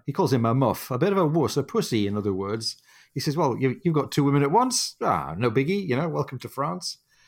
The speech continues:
But looking into his face, he can really see the wound, and he can feel the wound in his heart for Jack and the situation that he's in.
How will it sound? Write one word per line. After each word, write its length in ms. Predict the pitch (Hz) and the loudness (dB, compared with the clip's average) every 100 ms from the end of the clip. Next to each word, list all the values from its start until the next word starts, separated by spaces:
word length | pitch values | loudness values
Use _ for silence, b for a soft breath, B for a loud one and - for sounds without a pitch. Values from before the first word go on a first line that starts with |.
| b b _ _ | b b _ _
But 380 | 156 123 - - _ _ | -2 -2 -4 -12 _ _
looking 300 | 127 139 117 | -2 0 -2
into 160 | 113 107 | -2 -2
his 120 | 101 | -4
face, 480 | - 117 104 - - _ _ | -4 -4 -4 -4 -12 _ _
he 120 | 123 | -6
can 200 | 120 117 | -4 -4
really 340 | 104 113 123 120 | -2 0 0 -2
see 280 | - 117 104 | -4 -4 -2
the 160 | 107 | -2
wound, 680 | 101 104 120 120 104 95 85 _ _ _ _ _ | -2 0 0 2 0 -2 -6 _ _ _ _ _
and 100 | 107 | -4
he 60 | 113 | -2
can 120 | 113 | -2
feel 380 | - - 120 117 | -2 0 2 2
the 100 | 110 | 2
wound 220 | 110 107 | 2 2
in 120 | 104 | 0
his 200 | 92 113 | 0 -2
heart 440 | - 85 87 95 - _ _ _ _ _ | -4 -6 -6 -8 -16 _ _ _ _ _
for 140 | 110 | -6
Jack 360 | 95 104 98 - | -4 -6 -8 -10
and 120 | 113 | -10
the 40 | 92 | -8
situation 520 | 107 - 98 90 92 | -10 -8 -8 -8 -10
that 100 | 92 | -10
he's 140 | 90 | -10
in. 180 | 87 90 | -12 -12